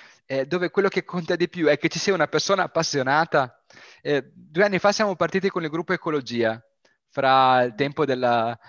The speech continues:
de-, mm, fraternità, tempo della fraternità, siamo partiti col gruppo, co-, co-, con il gruppo Ecologia. Perché? Perché era una, era il momento di Greta Thunberg, dei venerdì con la scuola, e i ragazzi si erano appassionati.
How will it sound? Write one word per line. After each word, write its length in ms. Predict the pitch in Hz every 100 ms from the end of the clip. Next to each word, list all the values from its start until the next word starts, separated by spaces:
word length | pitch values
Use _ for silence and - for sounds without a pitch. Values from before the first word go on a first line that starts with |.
| - - _
de-, 480 | 113 113 113 110 110
mm, 420 | 110 110 110 104 101
fraternità, 800 | 131 123 131 131 - 120 147 127
tempo 200 | 135 135
della 140 | 127
fraternità, 760 | 120 120 127 123 117 123 151 190 - -
siamo 140 | - 269
partiti 240 | 196 196
col 180 | 175 160
gruppo, 260 | 170 175 143
co-, 300 | 147 156 147
co-, 180 | 165 -
con 200 | 160 156
il 100 | 143
gruppo 240 | 165 208
Ecologia. 560 | 160 151 139 120 113 107
Perché? 340 | 143 - 156
Perché 260 | 127 127 147
era 160 | 151
una, 280 | 151 156 151 -
era 180 | 147
il 60 | 147
momento 320 | 135 139 143
di 80 | 117
Greta 300 | 117 135 117
Thunberg, 680 | - 131 151 170 175 185 180 - - - _
dei 160 | _ 131
venerdì 1080 | 131 131 127 117 120 127 127 123 120 117 110
con 180 | - 110
la 80 | 110
scuola, 720 | - - 139 170 190 185 156
e 80 | 165
i 40 |
ragazzi 320 | 185 202 208
si 140 | 156 156
erano 200 | 147 143
appassionati. 840 | - 135 - 139 117 104 107 107